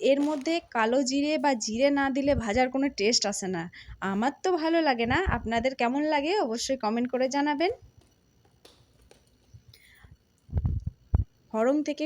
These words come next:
সুন্দর গন্ধ বের হতে শুরু হয়েছে, এখন আমি দিয়ে দিলাম একটা বড় সাইজের পেঁয়াজ। পেঁয়াজটাকে এভাবে লম্বা লম্বা করে কুচিয়ে নিয়েছি। আর যে কোনোই ভাজা হোক না কেন, পেঁয়াজ না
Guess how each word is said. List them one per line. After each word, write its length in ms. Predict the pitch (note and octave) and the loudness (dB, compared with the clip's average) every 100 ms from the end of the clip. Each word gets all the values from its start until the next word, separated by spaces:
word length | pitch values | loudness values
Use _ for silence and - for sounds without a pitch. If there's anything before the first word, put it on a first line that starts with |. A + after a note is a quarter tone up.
| D4+ | -4
সুন্দর 320 | C4+ C4+ D4 C#4+ | -2 0 2 2
গন্ধ 220 | A3+ A3+ B3+ B3+ | 0 2 2 4
বের 120 | D4 | 4
হতে 160 | C#4+ D4 C#4+ | 2 0 -2
শুরু 160 | C#4 C#4+ | -2 0
হয়েছে, 280 | D#4 D#4 E4+ B4+ - G#3 | 0 0 0 -2 -2 -6
এখন 200 | G#3 C4+ C4+ C4 | -4 -4 -2 -2
আমি 120 | C#4+ B3 | -4 -4
দিয়ে 140 | B3 | -6
দিলাম 220 | B3 C#4+ C#5+ - D#4+ C#4+ | -2 -2 -4 -8 -4 -2
একটা 140 | C#4 A#3 | -2 0
বড় 160 | A3+ B3 D4+ | 2 2 2
সাইজের 440 | A#3 A3 B3 C4 F4+ - | 0 0 0 0 -2 -2
পেঁয়াজ। 300 | B3 F3 D#3+ - - - - - - - - - - - - - | 2 2 0 -4 -6 -16 -20 -20 -20 -20 -20 -20 -20 -20 -20 -6
পেঁয়াজটাকে 560 | A#3 A3+ A#3 B3+ B3+ C#4+ E4+ - A3+ | -2 0 0 -2 -2 0 0 -2 -4
এভাবে 260 | A#3 A#3 A#3+ | -2 -2 -2
লম্বা 220 | A3 A3+ A#3+ | -2 -2 -2
লম্বা 200 | B3+ B3+ B3+ | -2 -2 -2
করে 120 | C4+ A#3 | -4 -4
কুচিয়ে 320 | A3 - B3+ | -8 -4 -2
নিয়েছি। 320 | C4+ C#4 - C5 E5+ - - - - | -2 -2 0 0 0 -14 -16 -6 0
আর 80 | A#3+ A3 | 0 2
যে 80 | C4+ C#4+ | -2 0
কোনোই 300 | E4 E4+ F#4 G4 F4+ A3+ | 2 2 2 0 -2 -4
ভাজা 220 | G#3+ A#3 D#4+ | 0 2 2
হোক 100 | E4 D#4 | 2 0
না 60 | D4 C4+ | 0 0
কেন, 120 | A#3+ E4 - | 0 -2 -4
পেঁয়াজ 320 | B3+ D4+ E4+ D#4 | 0 2 2 0
না 60 | D4+ | -2